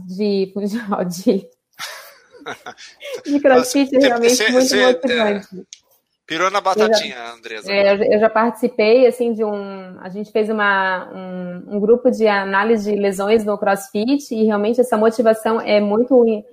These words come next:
Speaker 1: intensa, é diferenciada, só que a gente percebe bem isso, que depende muito de cada um, é, não te-, é um professor pra muitos atletas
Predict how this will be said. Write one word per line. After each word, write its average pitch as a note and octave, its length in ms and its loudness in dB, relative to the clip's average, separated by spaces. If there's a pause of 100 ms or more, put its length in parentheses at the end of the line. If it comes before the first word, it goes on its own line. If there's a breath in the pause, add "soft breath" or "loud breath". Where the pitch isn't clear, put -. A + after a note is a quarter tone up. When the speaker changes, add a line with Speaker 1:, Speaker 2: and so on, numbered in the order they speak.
(420)
Speaker 1:
intensa, C4 720 4
é G3+ 160 6
diferenciada, A3+ 1080 -2 (300 soft breath)
só C#4 180 2
que D#4+ 80 0
a D#4+ 40 2
gente E4 200 -2
percebe D4 540 2
bem E4 300 -2
isso, A#3+ 220 -4
que A3 120 -8
depende B3 440 2
muito C#4 360 4
de C4+ 120 -4
cada A#3+ 360 2
um, D4 500 2
é, G#3 440 0
não A3+ 180 0
te-, - 120 -2
é A3 180 2
um C4+ 240 2
professor C#4 520 2
pra C4 160 2
muitos C4 420 -2
atletas B3 680 -2